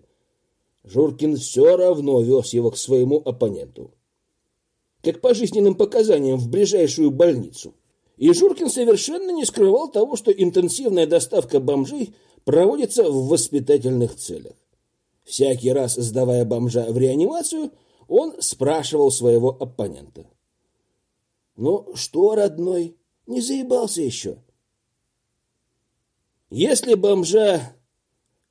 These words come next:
выходил принимать напарник,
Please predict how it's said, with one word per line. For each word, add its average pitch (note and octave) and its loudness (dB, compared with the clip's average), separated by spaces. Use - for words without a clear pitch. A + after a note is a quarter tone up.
выходил F3+ 2
принимать E3+ 0
напарник, D3+ -2